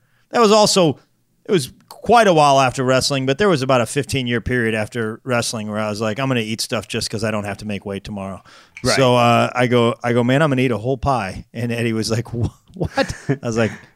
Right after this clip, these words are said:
Speaker 1: "Watch me, man. I'm gonna eat this whole pie." <laughs>
Speaker 2: Well, and to your credit, you know, French silk goes down easy. That's not,
Speaker 1: Yeah.
Speaker 2: you know, if you had said you ate some, an Oreo pie or, or
Speaker 1: Rhubarb, you know.
Speaker 2: rhubarb, yeah. Fr-, French silk, that's kinda pudding, right?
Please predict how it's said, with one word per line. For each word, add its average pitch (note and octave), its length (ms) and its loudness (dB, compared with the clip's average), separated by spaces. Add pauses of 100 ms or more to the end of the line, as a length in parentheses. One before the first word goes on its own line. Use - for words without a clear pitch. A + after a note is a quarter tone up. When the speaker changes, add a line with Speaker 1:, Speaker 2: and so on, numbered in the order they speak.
(120)
Speaker 1:
"Watch C#3 300 2
me, A2+ 80 -8
man. G#2+ 340 -6
I'm B2+ 80 -6
gonna B2 140 -4
eat A2+ 140 -6
this G#2+ 160 -8
whole A#2+ 200 -2
pie." G#2+ 420 -2 (240)
<laughs> - 640 -6
Speaker 2:
Well, G#3 420 6
and F#3 240 4
to G3 120 -2
your A3 200 6
credit, E3+ 680 2
you D3+ 160 0
know, C#3+ 140 2
French F3+ 440 0
silk D3 440 0
goes A#2 260 0
down G2+ 280 -2
easy. F2+ 340 -14 (180)
That's C#3+ 320 0
not, C3+ 400 4
Speaker 1:
Yeah. B2 280 2
Speaker 2:
you C#3 200 0
know, C3+ 140 4
if - 140 -4
you E3+ 120 2
had C3 160 2
said C3 320 0
you A#2 140 -2
ate A2 440 -2
some, G#2+ 360 -6
an G#2 400 -8
Oreo A2+ 560 0
pie F2+ 540 -6
or, E2+ 240 -12
or A2+ 60 -8
Speaker 1:
Rhubarb, A2+ 720 2
you B2 60 -8
know. B2 140 0
Speaker 2:
rhubarb, G#2 480 0
yeah. F#2+ 200 -8
Fr-, F3 280 -6
French E3+ 260 0
silk, D3+ 340 2
that's E3 220 0
kinda C#3 240 0
pudding, G#2 480 -2
right? B2 380 -2